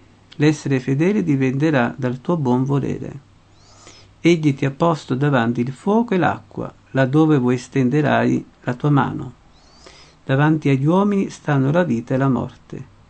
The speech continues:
A ognuno sarà dato ciò che a lui piacerà."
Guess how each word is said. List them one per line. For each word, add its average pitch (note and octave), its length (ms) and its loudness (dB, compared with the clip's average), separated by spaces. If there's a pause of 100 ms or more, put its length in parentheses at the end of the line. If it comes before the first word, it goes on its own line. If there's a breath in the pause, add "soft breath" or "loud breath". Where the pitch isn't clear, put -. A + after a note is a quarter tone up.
(380 soft breath)
A C3+ 100 -2
ognuno C#3+ 480 4
sarà C3+ 240 0
dato D3 440 0
ciò - 340 -4
che - 140 -4
a - 20 2
lui A#2 180 -2
piacerà." B2 560 -6